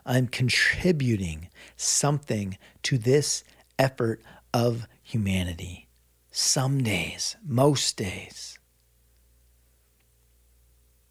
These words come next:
Humans used to have answers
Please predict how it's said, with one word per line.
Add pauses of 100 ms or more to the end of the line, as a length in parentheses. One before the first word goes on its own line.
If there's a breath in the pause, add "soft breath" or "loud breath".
(1120)
Humans
used
to
have
answers